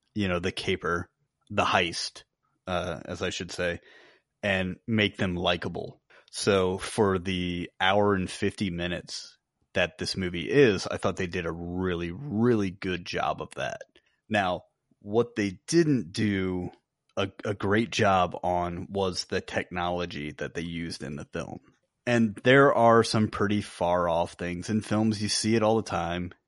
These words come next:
And in the back of your head, you go, "You know, that's just not possible." Um, but there are times when they are, you know, matters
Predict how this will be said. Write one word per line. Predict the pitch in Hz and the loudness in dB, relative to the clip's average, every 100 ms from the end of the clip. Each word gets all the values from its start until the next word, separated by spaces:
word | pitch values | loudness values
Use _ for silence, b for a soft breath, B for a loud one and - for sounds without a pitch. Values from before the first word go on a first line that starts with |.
| _ | _
And | 110 110 107 | 0 0 2
in | 131 | 2
the | 131 | 4
back | 120 117 | 6 4
of | |
your | 123 113 | 4 2
head, | 92 92 | 2 -2
you | - 92 | -4 -2
go, | 90 87 | 0 0
"You | - 123 | -2 -2
know, | 107 113 | 0 -2
that's | 120 | -4
just | - 110 - | -8 -8 -6
not | 90 - | -8 -8
possible." | - 98 - - - _ b b - | -8 -8 -10 -16 -18 _ b b 0
Um, | 104 95 92 - _ _ _ 117 | 4 4 0 -6 _ _ _ 0
but | 107 85 | 0 2
there | 101 104 | 2 4
are | 110 110 | 4 2
times | - 110 101 98 - | 2 0 2 0 -4
when | 95 92 | -4 -2
they | 92 90 | -2 0
are, | 87 87 - | 0 0 -4
you | 110 98 | -6 -6
know, | |
matters | 90 95 98 107 107 98 | -4 0 0 2 0 -2